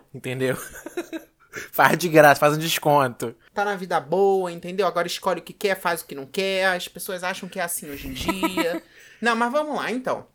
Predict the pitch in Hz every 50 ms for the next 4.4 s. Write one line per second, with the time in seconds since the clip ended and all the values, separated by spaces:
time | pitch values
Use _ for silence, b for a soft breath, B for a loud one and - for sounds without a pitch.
0 | _ - - - - 311 330 269 - - - 190 139 120 131 - - 214 220 214
1 | - 269 269 254 202 196 196 202 202 202 208 196 185 - 196 151 143 - - 175
2 | 165 147 131 - 160 165 180 190 190 185 180 185 185 - - 180 190 196 185 -
3 | 185 170 - - 185 175 175 165 151 139 135 135 127 123 123 - - - _ 202
4 | 196 202 - - 170 143 131